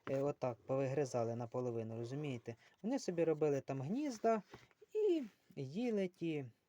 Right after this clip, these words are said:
е, як то кажуть, е, ці, як його, насіння то цілу зиму закусювали книгами. Або навпаки, їли книги, закусювали тим насінням. Ну,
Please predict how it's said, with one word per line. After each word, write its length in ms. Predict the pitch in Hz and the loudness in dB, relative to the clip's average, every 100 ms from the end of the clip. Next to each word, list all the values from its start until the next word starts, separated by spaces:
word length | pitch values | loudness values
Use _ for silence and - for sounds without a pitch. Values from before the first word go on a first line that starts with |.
| _ - _ _ _ _ _ _ _ _ | _ -20 _ _ _ _ _ _ _ _
е, 140 | 131 127 | -10 -2
як 260 | 175 165 - | 0 0 0
то 120 | 156 | -4
кажуть, 500 | - 165 151 139 - | 2 2 2 -2 -8
е, 360 | 123 131 135 131 | -16 -10 -8 -8
ці, 320 | - - 117 101 _ _ _ | -8 -8 -8 -10 _ _ _
як 360 | 127 127 113 | -8 -8 -8
його, 120 | 113 120 | -10 -6
насіння 520 | 156 - 262 240 226 | -6 -4 -2 0 -2
то 320 | - 208 185 _ _ _ _ _ _ _ _ _ | 0 -2 -2 _ _ _ _ _ _ _ _ _
цілу 320 | - 196 185 | 0 2 2
зиму 460 | 170 185 170 160 131 | 2 0 0 -2 -2
закусювали 720 | 135 - 220 - 160 143 139 | -4 -2 -2 0 2 2 -2
книгами. 560 | 110 110 104 107 107 - - _ - | -6 -8 -8 -12 -14 -18 -20 _ -6
Або 240 | 143 180 | 0 0
навпаки, 580 | 160 139 - 123 - 110 - - - _ 139 | 0 -4 -6 -10 -10 -14 -14 -20 -20 _ -4
їли 220 | 156 143 139 | 0 0 -2
книги, 380 | 175 208 175 | 0 0 0
закусювали 640 | 131 127 - 156 139 127 120 | -2 -6 -8 -6 -4 -4 -4
тим 240 | 131 127 | -6 -8
насінням. 580 | 123 - - 107 107 117 143 | -10 -12 -18 -20 -20 -20 -12
Ну, 160 | 214 | -12